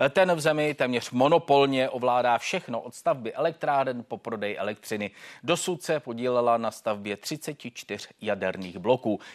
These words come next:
Je dodavatelem na energetické trhy v Česku, Polsku, Rumunsku, Velké Británii, Turecku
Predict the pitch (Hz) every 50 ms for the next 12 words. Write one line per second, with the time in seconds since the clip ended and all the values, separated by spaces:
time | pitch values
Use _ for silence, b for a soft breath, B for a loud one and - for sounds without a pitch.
0 | B 113 117 113 120 117 127 123 117 120 117 - - 123 120 123 120 123 117 -
1 | - 107 104 120 - - 123 123 120 120 117 113 107 113 110 127 113 - - -
2 | 113 107 - - 90 92 90 - - - - 156 - - - - 101 - 135 139
3 | 123 - - - 101 113 135 139 127 113 - - - 107 113 131 123 - 127 113
4 | 107 110 107 - 107 107 107 101 95 92 - - 123 120 107 - - - 110 101